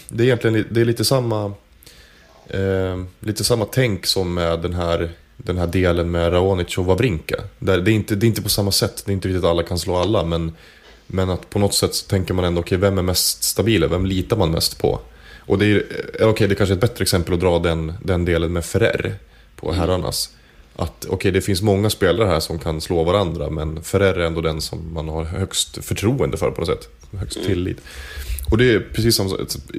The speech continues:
Speaker 1: i såna här, när det är såna här lottningar, då tänker man ju mest på, okej,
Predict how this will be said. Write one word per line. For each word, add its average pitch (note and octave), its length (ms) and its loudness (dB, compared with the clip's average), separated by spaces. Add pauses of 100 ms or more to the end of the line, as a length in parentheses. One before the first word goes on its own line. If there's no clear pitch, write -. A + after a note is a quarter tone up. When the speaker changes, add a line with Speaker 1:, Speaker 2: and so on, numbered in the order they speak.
(120)
Speaker 1:
i A2+ 120 -2
såna G#2+ 240 0
här, G2 420 0 (220)
när F#2+ 200 0
det G#2 80 6
är A#2 40 4
såna F#2+ 180 -2
här F2+ 80 -2
lottningar, F#2+ 460 -2
då F#2 100 -2
tänker B2 380 -2
man F#2 120 2
ju E2+ 60 0
mest - 380 -4
på, E2 240 -2
okej, F2+ 220 0